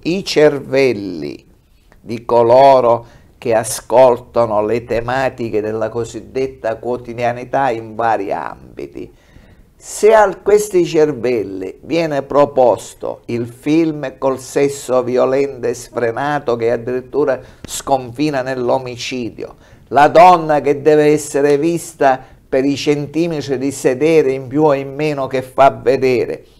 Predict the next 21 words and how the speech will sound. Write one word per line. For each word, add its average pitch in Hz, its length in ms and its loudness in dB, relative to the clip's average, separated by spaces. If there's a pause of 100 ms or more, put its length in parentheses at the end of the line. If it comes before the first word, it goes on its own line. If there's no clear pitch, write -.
(160)
la 139 160 2
pubblicità 151 720 0
imperniata 151 960 -2
sempre 156 1000 -4
ed 131 180 0
esclusivamente 147 1040 -4
sul 139 320 -4
nudo, 123 520 -6
chiaramente 127 640 -4
non 123 180 -6
è 143 120 -6
che 117 100 -8
io 123 380 -2 (320)
propongo, 135 800 4
io 135 220 2
ho 123 80 -4
una 123 160 -6
visione 131 520 -2
laicissima 120 960 -6
della 92 360 -8
vita. 87 420 -16